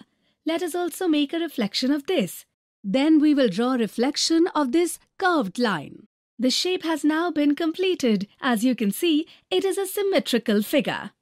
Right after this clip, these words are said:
Now let's talk about the second figure.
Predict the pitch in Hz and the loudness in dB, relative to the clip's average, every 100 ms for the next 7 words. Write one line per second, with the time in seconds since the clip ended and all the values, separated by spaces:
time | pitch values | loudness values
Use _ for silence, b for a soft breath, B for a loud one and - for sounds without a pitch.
0 | _ _ _ - 269 339 370 339 330 - | _ _ _ 0 2 2 2 0 -2 -2
1 | 320 320 294 302 294 294 349 403 381 233 | -2 -2 -2 0 -2 -2 -6 -6 -2 0
2 | 196 220 139 - | 0 -2 -4 -8